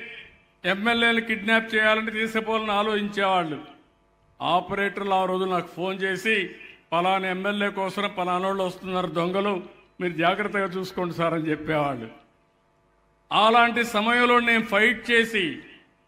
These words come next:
ముగ్గురు ప్రధానమంత్రులతో ఫైట్ చేశా, ఇద్దరు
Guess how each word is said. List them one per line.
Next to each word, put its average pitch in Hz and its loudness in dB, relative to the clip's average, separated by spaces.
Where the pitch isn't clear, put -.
ముగ్గురు 208 2
ప్రధానమంత్రులతో 226 4
ఫైట్ 208 2
చేశా, 214 2
ఇద్దరు 202 2